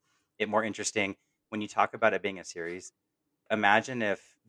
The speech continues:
the entire first episode of the show was just establishing a really,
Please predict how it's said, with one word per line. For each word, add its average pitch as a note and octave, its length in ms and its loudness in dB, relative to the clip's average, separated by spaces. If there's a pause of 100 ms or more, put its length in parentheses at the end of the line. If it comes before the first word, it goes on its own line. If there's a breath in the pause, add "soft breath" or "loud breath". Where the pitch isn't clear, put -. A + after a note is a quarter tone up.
the A2+ 120 2
entire G2+ 840 4
first - 480 -2
episode E2+ 640 -10
of F2 260 -8
the - 80 -16
show E2 500 -2
was E2+ 220 -8
just F2 340 -6
establishing E2+ 1000 -2
a E2+ 60 -16
really, F2+ 540 -4